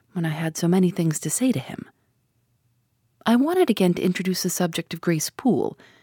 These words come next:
and hear what he would answer. I wanted to ask him plainly if he really believed it was she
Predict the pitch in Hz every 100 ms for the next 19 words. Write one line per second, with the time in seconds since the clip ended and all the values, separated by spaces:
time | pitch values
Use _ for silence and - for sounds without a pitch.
0 | _ 190 175 202 185 165 180 165 208 220
1 | 202 - - - _ _ _ _ _ _
2 | _ 190 202 202 - 175 - 185 175 -
3 | 220 202 185 160 _ _ - 185 208 196
4 | 220 196 185 208 247 - - - - -
5 | 185 175 - - 277 -